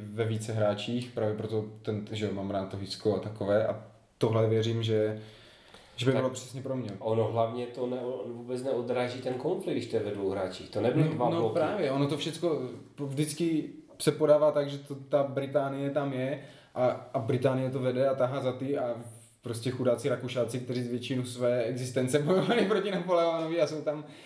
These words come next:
Speaker 1: jako vždycky redukováni jako do nějakého podružného spojence Britů nebo tak, jo. Takže takové,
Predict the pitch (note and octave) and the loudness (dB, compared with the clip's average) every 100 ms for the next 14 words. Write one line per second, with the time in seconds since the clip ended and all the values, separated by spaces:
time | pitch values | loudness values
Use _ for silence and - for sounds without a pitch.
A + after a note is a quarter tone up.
0 | - C#3 C#3+ D3 C#3+ C#3+ C#3 C#3+ - D3+ | -8 0 2 4 2 0 -2 -6 -4 -2
1 | C#3+ B2 C#3+ C#3+ C#3+ C#3+ C3+ C#3 C#3+ C#3 | -2 -2 0 2 2 2 4 2 0 -2
2 | C#3+ C#3+ C3+ C#3 C3+ C#3 C#3+ C#3+ C#3 C3+ | -2 -2 -2 -2 -2 0 0 0 0 0
3 | C#3 C#3 C#3 C3 - C3+ C3 B2+ C#3+ C#3 | 2 4 2 0 0 2 2 2 2 2
4 | D3 - A2 G#2 G#2 G#2+ G#2 G2 G#2 G2+ | 0 -2 -4 -4 -2 -2 -2 0 -2 -2
5 | - - - - A#2 A2 A#2+ A#2 - - | -8 -16 -20 -2 0 2 4 2 0 -14
6 | - _ - A#2+ B2 A#2+ A#2+ A#2+ | -20 _ -8 -4 0 4 4 4